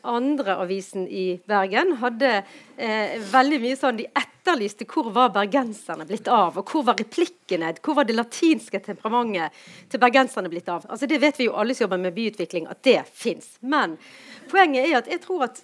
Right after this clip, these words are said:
hvis du ser for deg skoleutstykket fra femtenhundretallet, ser hvor tett byen var, og det var med og gjorde,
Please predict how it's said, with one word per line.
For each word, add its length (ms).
hvis 160
du 80
ser 180
for 120
deg 120
skoleutstykket 720
fra 120
femtenhundretallet, 920
ser 220
hvor 260
tett 320
byen 240
var, 240
og 160
det 160
var 100
med 220
og 80
gjorde, 480